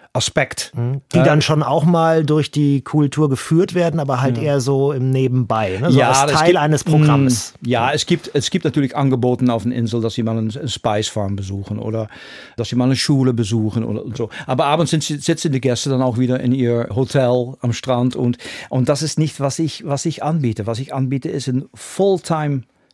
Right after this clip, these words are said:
Speaker 1: zehntagiges Projekt, wobei unsere Gäste eigentlich nur im Busch leben und die Dörfer besuchen und da einen Teil dessen leben werden. Also da auch Teil von ausmachen. Und das ist,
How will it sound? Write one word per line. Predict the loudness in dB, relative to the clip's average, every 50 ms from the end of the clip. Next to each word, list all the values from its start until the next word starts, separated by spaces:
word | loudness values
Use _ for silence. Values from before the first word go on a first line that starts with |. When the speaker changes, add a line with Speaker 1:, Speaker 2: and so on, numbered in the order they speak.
| _ -10
Speaker 1:
zehntagiges | -4 -2 0 0 0 0 0 0 -2 -2 -2 -2 -4 -2 -2 -4 -4 -4 -10 -16 _ _ _ _ _ _ _ _ _ _ _ _ -12
Projekt, | -4 0 2 2 4 4 2 0 -2 -6 -10 -10 -12 -12 _ _ _ _ _ _ _ _ _ -8
wobei | -2 -2 0 0 2 2 2 2 2 2 0 -2 -6 _ -4
unsere | -2 -2 -2 -2 -2 -2 0
Gäste | 0 -2 -2 -2 -4 -4
eigentlich | -4 -2 -2 -2 -2 -2 0
nur | 0 0 2 2
im | 0 0
Busch | 0 0 -2 -2 -2
leben | 0 2 2 2 2 2 0
und | 0 0 -2 0 0
die | -2 0
Dörfer | 0 2 0 2 0 0
besuchen | -2 -2 0 0 0 -2 0 -2 -2 -2
und | 0 0 -2 0 0 -2
da | -2 0
einen | 0 -2 -2 -2
Teil | -2 -2 0 0 0 0 0
dessen | -2 -2 -4 -2 -4 -2 0
leben | 2 2 2 2 2 0
werden. | 0 -4 -6 -8 -10 -14 -16 -18 -20 -20 -16 -10
Also | -8 -6 -4 -2 -4 -4 -6 -8 -8
da | -6 -4 -4 -4
auch | -6 -6 -4
Teil | -2 0 0 0
von | 0 -2 -4
ausmachen. | -4 -8 -12 -12 -14 -14 -16 -14 -14 -14 -10
Und | -10 -8 -2 -2
das | -2 -2 -2
ist, | -4 -6 -6